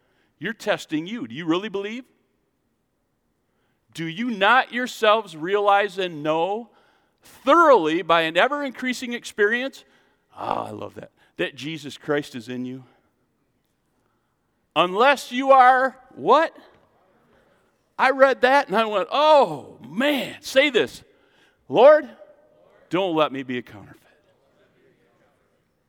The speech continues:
Disapproved,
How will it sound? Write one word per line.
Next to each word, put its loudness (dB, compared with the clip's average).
Disapproved, -8